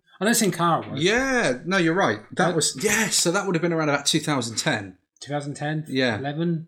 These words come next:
Speaker 2: Ten, eleven time.
Speaker 1: Yeah.
Speaker 2: Sin Cara was definitely hundred percent that was a vi-, uh, a Triple H project, and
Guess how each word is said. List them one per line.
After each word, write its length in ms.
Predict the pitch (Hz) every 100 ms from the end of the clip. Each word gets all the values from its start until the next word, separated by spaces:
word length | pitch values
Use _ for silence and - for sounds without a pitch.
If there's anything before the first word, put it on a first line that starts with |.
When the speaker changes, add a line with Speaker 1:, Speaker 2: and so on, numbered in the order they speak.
| _ _ _ _
Speaker 2:
Ten, 200 | - 147
eleven 300 | 139 135 123
time. 380 | 113 113 101 98 -
Speaker 1:
Yeah. 120 | 139
Speaker 2:
Sin 220 | 131 160
Cara 320 | 156 151 139 123
was 100 | 110
definitely 360 | 143 - -
hundred 240 | 156 156 131
percent 320 | 135 - 120
that 120 | 113
was 120 | 113
a 60 | 110
vi-, 120 | 120 117
uh, 320 | 120 113 113 117
a 40 |
Triple 300 | - 117 120
H 400 | 107 104 - - _ _ _ _ _ _ -
project, 400 | 117 113 107 -
and 360 | 113 110 107